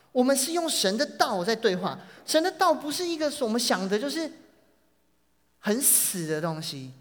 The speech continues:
它是应该在你的口中去满溢出来的。那个祷告应该在你的每一天去活出来的。祭司是神与人之间的桥梁，一个不断祷告跟神在洗的人。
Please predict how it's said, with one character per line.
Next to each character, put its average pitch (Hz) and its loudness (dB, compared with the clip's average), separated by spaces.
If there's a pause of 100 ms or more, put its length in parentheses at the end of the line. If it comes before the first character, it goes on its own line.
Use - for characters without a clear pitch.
(320)
它 247 -2
是 254 -4
应 269 -4
该 269 -6
在 269 -2
你 226 -4
的 185 -2
口 156 -4
中 202 -4
去 202 -6
满 202 -4
溢 202 -6
出 156 -10
来 127 -12
的。 156 -20 (340)
那 320 0
个 302 0
祷 170 0
告 247 2
应 254 -2
该 254 0
在 254 -2
你 226 -2
的 196 0
每 196 -2
一 226 -6
天 233 -4
去 233 -8
活 147 -10
出 196 -12
来 135 -10
的。 123 -18 (2250)
祭 277 0
司 220 -2
是 254 -4
神 170 -2
与 190 0
人 151 -4
之 170 -8
间 170 -6
的 160 -4
桥 120 -10
梁， 120 -14 (840)
一 254 -2
个 233 4
不 175 -2
断 226 -2
祷 135 -4
告 190 0
跟 196 -4
神 165 -4
在 185 -4
洗 - -2
的 135 -10
人。 120 -18